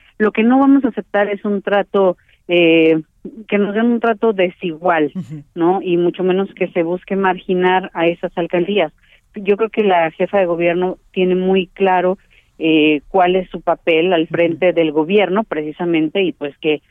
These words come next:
Speaker 1: lo que deberá hacer es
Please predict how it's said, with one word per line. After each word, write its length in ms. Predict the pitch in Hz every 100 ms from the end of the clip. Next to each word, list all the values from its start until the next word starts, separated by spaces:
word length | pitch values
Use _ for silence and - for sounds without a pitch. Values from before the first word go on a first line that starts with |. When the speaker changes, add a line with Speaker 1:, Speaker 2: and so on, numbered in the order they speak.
| _ _ -
Speaker 1:
lo 260 | 170 175
que 420 | - 175 170 160 - _
deberá 420 | 165 170 165 170
hacer 380 | 185 196 185 196 _ _ _
es 240 | 185 185